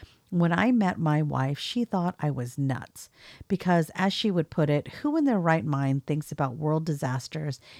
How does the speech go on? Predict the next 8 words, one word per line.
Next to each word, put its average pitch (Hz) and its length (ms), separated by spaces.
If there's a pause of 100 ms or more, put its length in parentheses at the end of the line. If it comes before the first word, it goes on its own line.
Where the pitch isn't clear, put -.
(160)
in 165 140
the 160 80
toilet 233 460
paper 123 360
aisle?" - 540 (720)
I 143 80
mean, 151 200
like, 165 280